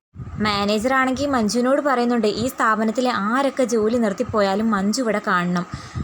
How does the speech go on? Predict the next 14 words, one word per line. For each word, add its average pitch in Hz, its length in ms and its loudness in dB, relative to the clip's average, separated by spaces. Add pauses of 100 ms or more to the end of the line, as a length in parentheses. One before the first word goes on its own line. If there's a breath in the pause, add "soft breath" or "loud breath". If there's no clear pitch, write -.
(160)
അത് 202 160 0
കേട്ട് 262 240 2
സാഗർ 214 380 0
ചോദിക്കുന്നു, 233 360 2 (280 loud breath)
"പെട്ടെന്ന് 262 440 0
ഈ 262 100 0
ഒരു 269 120 4
മനമാറ്റത്തിന് 240 600 0
കാരണം 226 420 0
എന്താ? 220 200 2 (400 loud breath)
മഞ്ജു 202 360 0
ഒരു 262 140 4
തെറ്റും 254 340 2
ചെയ്തിട്ടില്ല. 214 520 0